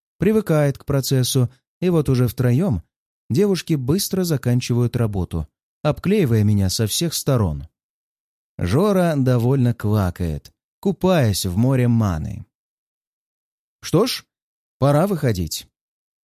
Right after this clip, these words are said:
Цезарь, благодаря Геннадию Григорьевичу, ожидает, что я устрою нападение на Луция.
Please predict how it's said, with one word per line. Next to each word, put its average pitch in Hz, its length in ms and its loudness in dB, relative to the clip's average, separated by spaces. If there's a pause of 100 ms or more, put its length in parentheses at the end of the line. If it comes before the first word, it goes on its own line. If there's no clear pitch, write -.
(180)
Цезарь, 120 560 0
благодаря 139 460 0
Геннадию 135 420 0
Григорьевичу, 104 720 -2 (320)
ожидает, 170 440 0
что - 160 -6
я 180 140 0
устрою 160 420 -2
нападение 143 580 0
на 135 120 0
Луция. 101 600 -4